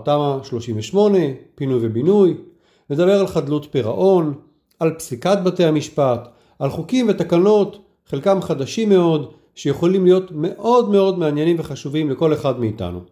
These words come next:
אז הצטרפו אלינו. הפודקאסט מיועד בראש ובראשונה לקהל הרחב, למרות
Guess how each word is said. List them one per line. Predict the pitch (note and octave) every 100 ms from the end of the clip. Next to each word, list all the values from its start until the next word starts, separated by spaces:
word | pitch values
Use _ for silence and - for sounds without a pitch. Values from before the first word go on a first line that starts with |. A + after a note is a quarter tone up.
| _ _ _ -
אז | - D#3
הצטרפו | F#3 A#3 A3 B3+ B3
אלינו. | G3+ E3 C3 - _ _ _
הפודקאסט | A#2+ G3 G#3 G3 D3+ D3 D#3+
מיועד | D3+ E3+ D#3+
בראש | D#3 F#3+ F#3+
ובראשונה | D#3+ C#3 - C#3 E3+
לקהל | E3 C3+ C#3 C#3+
הרחב, | B2 G#2 G#2+ A#2 E3 F#3+ - _ _ -
למרות | G3+ C4+ D4